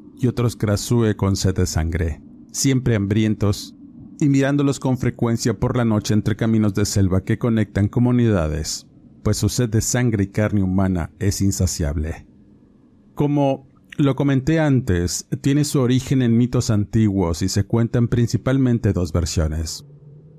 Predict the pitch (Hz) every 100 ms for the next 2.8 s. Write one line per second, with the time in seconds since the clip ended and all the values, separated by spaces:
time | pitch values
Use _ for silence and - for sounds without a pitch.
0 | - 120 139 147 175 165 - 165 151 143
1 | 147 131 120 139 127 135 - 151 139 113
2 | 90 - 104 98 92 90 90 -